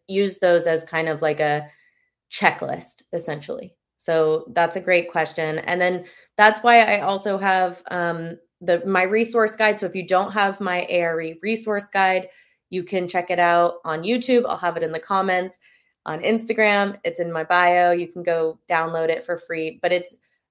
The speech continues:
it's kinda like a, um, a broader version of the Wiley chart. It's just, like, which resources to use for which exam. And then I do have the ultimate study plan, and that's kinda like the Wiley chart,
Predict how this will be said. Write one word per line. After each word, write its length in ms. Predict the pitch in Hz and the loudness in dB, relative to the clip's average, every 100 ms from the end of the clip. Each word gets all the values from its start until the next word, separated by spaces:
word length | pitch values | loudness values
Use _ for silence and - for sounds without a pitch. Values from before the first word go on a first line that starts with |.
| _ _ _ _ _ _ _ _ - | _ _ _ _ _ _ _ _ -6
it's 160 | 202 - | -4 -2
kinda 340 | 330 330 339 | -2 -2 0
like 220 | 294 285 | -2 2
a, 320 | 240 233 220 - | 4 4 2 0
um, 460 | 190 190 185 185 - | -4 -4 -6 -12 -6
a 80 | 185 | -6
broader 600 | 180 190 180 185 196 185 | -6 -4 0 0 0 -2
version 420 | 180 180 175 185 | -2 -4 -2 -6
of 180 | 180 180 | -6 -6
the 80 | 185 | -2
Wiley 400 | 180 180 185 180 | 0 0 -2 -6
chart. 580 | 196 185 180 - - - | -6 -6 -6 -12 -18 -8
It's 260 | 185 175 - | -6 -6 -6
just, 360 | 202 196 - - _ _ - | -4 -4 -8 -20 _ _ -2
like, 280 | 170 165 175 | 0 0 -2
which 460 | 175 180 - - _ _ _ _ | -4 -2 -4 -14 _ _ _ _
resources 640 | 185 190 185 180 180 175 | -4 -2 0 -2 -2 -8
to 160 | 170 180 | -8 -8
use 340 | 165 165 170 | -6 -4 -4
for 200 | - 165 | -2 -2
which 260 | 160 170 - | 4 2 2
exam. 640 | - 151 170 175 180 185 - _ _ _ _ | -8 -4 -2 2 0 -2 -10 _ _ _ _
And 120 | - | -6
then 80 | 180 | 0
I 140 | 180 175 | 0 0
do 280 | 220 285 | 0 0
have 220 | 294 302 240 | 2 0 2
the 80 | |
ultimate 380 | - 202 208 185 | 0 0 -2 -6
study 320 | - 196 190 | -2 -2 -2
plan, 300 | 196 208 202 | -6 -4 -4
and 220 | 190 180 175 | -4 -4 2
that's 340 | 262 311 - | 2 2 -6
kinda 260 | - 196 180 | -6 -6 -2
like 220 | 175 170 | -4 -2
the 80 | 170 | 0
Wiley 340 | 165 165 170 | 2 2 -2
chart, 420 | - 170 170 165 | -2 0 0 -2